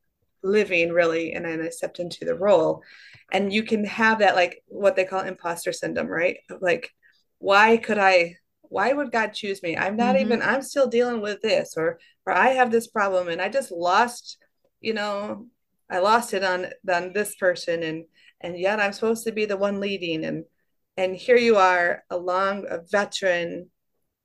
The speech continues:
Speaker 1: pastor, and you're still saying those same things. So I think that, to me, I think that's a lie that Satan puts in our head, right? Like, we're the only ones
Speaker 2: Oh,
Speaker 1: that
Speaker 2: yeah.
Speaker 1: are,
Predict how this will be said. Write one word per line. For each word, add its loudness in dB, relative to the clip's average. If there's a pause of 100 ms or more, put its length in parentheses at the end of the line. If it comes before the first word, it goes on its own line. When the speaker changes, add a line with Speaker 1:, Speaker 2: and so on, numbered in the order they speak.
(320)
Speaker 1:
pastor, -2 (320)
and -6
you're -2
still -2 (380)
saying -4
those -4
same -2
things. -6
So 2
I 4
think -4
that, 0 (240)
to 2
me, 4
I 4
think -4
that's -2
a 2
lie 0
that -2
Satan -8
puts -10
in -2
our 0
head, -2
right? 0
Like, -2 (260)
we're 6
the 6
only 6
ones -2
Speaker 2:
Oh, -8
Speaker 1:
that 0 (120)
Speaker 2:
yeah. -20 (280)
Speaker 1:
are, -2